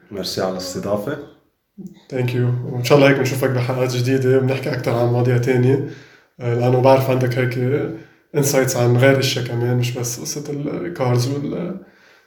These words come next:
Speaker 2: آه، energy production وهالقصص.
Speaker 1: أكيد.
Speaker 2: ف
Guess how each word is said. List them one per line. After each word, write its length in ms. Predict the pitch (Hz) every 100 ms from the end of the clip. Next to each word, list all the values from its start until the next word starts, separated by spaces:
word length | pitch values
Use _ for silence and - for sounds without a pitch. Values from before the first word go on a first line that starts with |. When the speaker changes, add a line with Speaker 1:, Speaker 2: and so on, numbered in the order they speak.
| _ -
Speaker 2:
آه، 420 | 117 113 113 117 - -
energy 320 | 143 127 120 123
production 460 | 127 120 123 - 123
وهالقصص. 440 | 120 170 170 170 - - - -
Speaker 1:
أكيد. 140 | 196
Speaker 2:
ف 80 | -